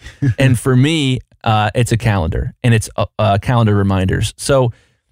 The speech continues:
Speaker 2: I think the hardest part of that is having the discipline that you don't say to yourself, "Well, I'll, I'll do that later so I don't forget. I'll put that in my calendar later so I don't forget." Don't do that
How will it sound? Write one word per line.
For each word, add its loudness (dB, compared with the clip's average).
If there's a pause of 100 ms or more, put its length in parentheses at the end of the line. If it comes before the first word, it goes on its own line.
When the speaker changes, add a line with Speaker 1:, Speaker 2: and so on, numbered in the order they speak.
(260)
Speaker 2:
I 0
think -4
the 2
hardest 0
part 2
of 0
that 0 (640)
is 0
having 4
the 4
discipline 2 (420)
that -2
you 2
don't 0 (580)
say 0
to 2
yourself, 0
"Well, 0 (100)
I'll, 0 (100)
I'll 2
do 2
that 2
later 2
so 0
I 2
don't 0
forget. -4 (680)
I'll 2
put 0
that 0
in 0
my 2
calendar 2
later 4
so 0
I 4
don't 2
forget." -2 (160)
Don't 0
do 2
that 0